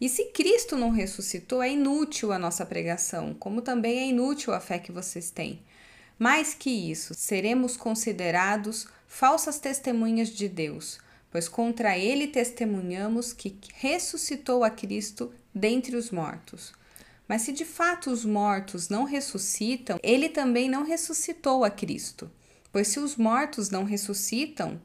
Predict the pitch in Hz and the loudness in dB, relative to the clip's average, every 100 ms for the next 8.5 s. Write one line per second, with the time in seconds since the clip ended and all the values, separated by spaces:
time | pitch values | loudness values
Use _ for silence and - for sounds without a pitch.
0 | - 262 330 269 349 349 302 294 254 294 | -6 -2 0 0 0 -2 -6 -4 -2 0
1 | 320 - 240 233 233 233 - 233 - 160 | -2 -2 -2 -2 -2 -4 -4 -6 -6 -8
2 | 165 _ _ _ _ - - 254 349 - | -10 _ _ _ _ -8 -2 0 -2 0
3 | 349 381 453 - 247 233 214 196 196 196 | 4 4 2 2 4 4 4 0 -2 -2
4 | 175 - 254 226 - - 320 302 339 415 | -2 0 2 2 -2 -2 0 2 2 0
5 | - - - - _ - 233 277 - 285 | 0 -6 -6 -12 _ 4 4 2 -2 -2
6 | 339 - 254 214 202 - 208 - 170 143 | -2 0 0 0 -2 -4 -6 -4 -6 -6
7 | 151 - - - - - _ 226 226 233 | -10 -16 -20 -20 -20 -20 _ 4 4 4
8 | 330 427 247 170 | 2 2 2 2